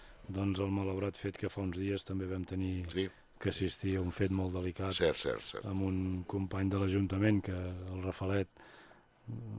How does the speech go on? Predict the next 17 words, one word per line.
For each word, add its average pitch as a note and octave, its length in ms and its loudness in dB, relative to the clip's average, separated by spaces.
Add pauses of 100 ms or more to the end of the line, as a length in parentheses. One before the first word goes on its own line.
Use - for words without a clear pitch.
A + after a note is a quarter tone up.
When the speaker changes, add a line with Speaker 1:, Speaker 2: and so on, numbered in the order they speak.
(300)
Speaker 1:
que, F2+ 320 -8
que F#2 180 -2
tots - 420 -4
el F#2+ 100 -6
coneixem, G2 520 -2
era F#2 200 -4 (300)
la F#2 100 -6
persona F#2+ 680 0
idònia F#2+ 460 2
d'aquest F#2+ 380 -2
Ajuntament, F#2+ 540 0 (440)
que G2 120 0
sempre F#2+ 380 0
et F2+ 80 -4
servia F#2+ 380 2
per F2+ 200 4
tot F2+ 280 4